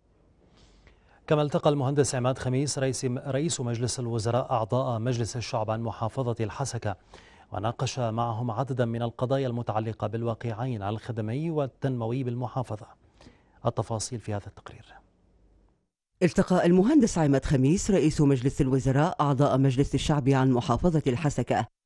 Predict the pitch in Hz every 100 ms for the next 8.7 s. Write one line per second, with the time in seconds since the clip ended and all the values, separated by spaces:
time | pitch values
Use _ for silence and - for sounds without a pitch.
0 | - 160 151 - 135 127 123 127 139 233
1 | 247 180 147 131 131 123 131 - 147 143
2 | 127 120 120 - 123 131 123 - 127 202
3 | 214 196 - 147 139 135 147 - _ -
4 | 170 160 135 143 113 123 156 202 175 143
5 | 131 160 226 147 123 120 123 110 113 110
6 | - _ _ _ _ _ - 196 226 311
7 | 220 202 214 147 127 131 131 131 135 127
8 | 196 - 135 127 131 147